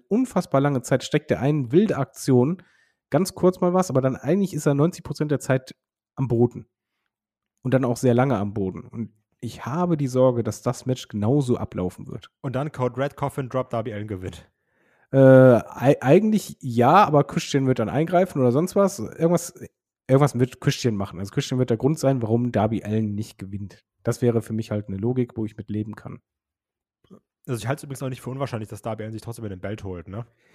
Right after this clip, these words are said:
Speaker 2: Also
Speaker 1: Ich auch
Speaker 2: dass,
Speaker 1: nicht.
Speaker 2: dass die
Speaker 1: Aber
Speaker 2: Geschichte quasi dann da so durch ist,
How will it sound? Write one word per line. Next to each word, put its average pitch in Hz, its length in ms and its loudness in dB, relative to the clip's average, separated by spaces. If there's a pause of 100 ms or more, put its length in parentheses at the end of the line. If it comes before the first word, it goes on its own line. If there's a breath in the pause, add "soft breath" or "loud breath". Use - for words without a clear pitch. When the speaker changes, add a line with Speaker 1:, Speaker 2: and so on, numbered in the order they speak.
(340 loud breath)
Speaker 2:
Also 117 140 -6
Speaker 1:
Ich 135 140 2
auch 160 100 6
Speaker 2:
dass, 123 100 2
Speaker 1:
nicht. - 220 -6
Speaker 2:
dass 135 140 -4
die 131 80 -10
Speaker 1:
Aber 131 100 4
Speaker 2:
Geschichte 139 360 -4
quasi 127 300 -4
dann 117 200 -6
da 120 160 -2
so 120 100 -6
durch 135 240 -6
ist, 147 240 -10